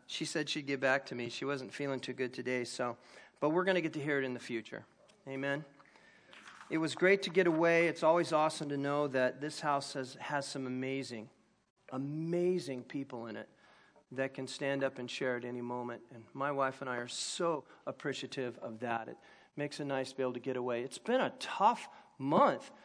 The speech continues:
Man, just school, everything, everybody's struggling to keep people healthy and well. And, but we'll make it through this moment, right?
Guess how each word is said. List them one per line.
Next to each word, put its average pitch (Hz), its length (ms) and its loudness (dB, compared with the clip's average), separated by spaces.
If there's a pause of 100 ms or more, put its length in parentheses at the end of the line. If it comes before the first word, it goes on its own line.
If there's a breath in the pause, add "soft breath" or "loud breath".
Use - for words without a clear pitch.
(460 soft breath)
Man, 165 340 2
just 139 220 -6
school, 220 480 2
everything, 190 480 2
everybody's 170 460 0
struggling 165 440 0
to 135 60 -2
keep 175 260 -6
people 170 300 -2
healthy 165 460 0
and 135 180 -2
well. 151 340 2
And, 117 100 -6
but 160 100 2
we'll 262 160 8
make 285 220 8
it 233 100 2
through 240 200 0
this 196 260 0
moment, 160 380 2
right? 151 300 4